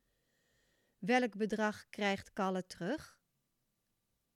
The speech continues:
Koendert komt de top tien van spannendste achtbanen tegen op YouTube.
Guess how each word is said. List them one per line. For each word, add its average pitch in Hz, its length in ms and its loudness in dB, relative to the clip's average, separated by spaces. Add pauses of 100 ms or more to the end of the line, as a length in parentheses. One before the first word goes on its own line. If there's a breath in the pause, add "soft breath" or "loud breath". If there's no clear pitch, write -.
(1000)
Koendert 359 520 0
komt 262 320 2
de 190 100 2
top - 260 -4
tien 302 320 2
van 180 220 -4
spannendste 294 680 -2
achtbanen 180 600 -2
tegen 180 400 -2
op 165 140 -6
YouTube. 185 580 -6